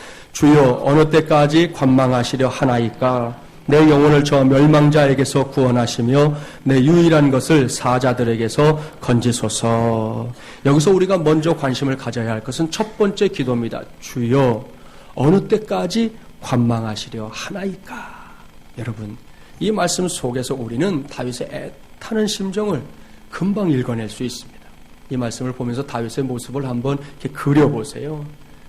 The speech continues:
다윗이 참 많이 힘들어 보입니다. 지쳐 보입니다. 그야말로 두 손 두 발 다 내려놓고 싶은 심정인 것 같습니다. 그렇지요?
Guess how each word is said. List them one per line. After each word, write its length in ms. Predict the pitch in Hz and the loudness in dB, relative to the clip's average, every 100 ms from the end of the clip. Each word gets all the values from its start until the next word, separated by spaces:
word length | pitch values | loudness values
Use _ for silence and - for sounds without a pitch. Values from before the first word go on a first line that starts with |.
| - - | -20 -12
다윗이 280 | 117 107 117 - | -10 -10 -12 -14
참 640 | - - - 170 196 214 - - - - | -16 -14 -8 -6 -6 -8 -16 -20 -20 -16
많이 800 | 110 104 101 101 104 107 131 160 | -14 -14 -16 -16 -18 -8 -2 -2
힘들어 500 | - 196 180 175 185 | -4 -10 -8 -10 -12
보입니다. 560 | - - - - - - - - - - - - - - - - - - | -16 -20 -20 -20 -20 -20 -20 -20 -20 -20 -20 -20 -20 -20 -20 -20 -20 -4
지쳐 680 | - 208 202 - 196 208 208 - | 2 2 0 -4 -2 -2 -4 -14
보입니다. 560 | - 104 110 - - - - - - - - - - - - - | -16 -14 -14 -20 -20 -20 -20 -20 -20 -20 -20 -20 -20 -20 -20 -6
그야말로 580 | 160 156 147 139 135 - | 0 2 2 0 -2 -4
두 100 | 180 | -4
손 320 | 185 180 175 | -2 -2 -4
두 120 | - 139 | -8 -2
발 240 | 135 127 | -2 -2
다 260 | - 110 110 | -6 -8 -6
내려놓고 500 | 139 180 196 190 196 | -4 -2 -2 -4 -8
싶은 440 | - 190 - 220 226 - - | -8 -10 -6 -6 -6 -16 -16
심정인 640 | - 240 240 240 208 202 | -8 -4 -2 -2 -4 -4
것 140 | 233 | -4
같습니다. 520 | - - - - - - - - - - - | -6 -8 -10 -12 -20 -20 -20 -20 -20 -20 -18
그렇지요? 520 | 196 202 202 214 220 | -4 -4 -4 -8 -10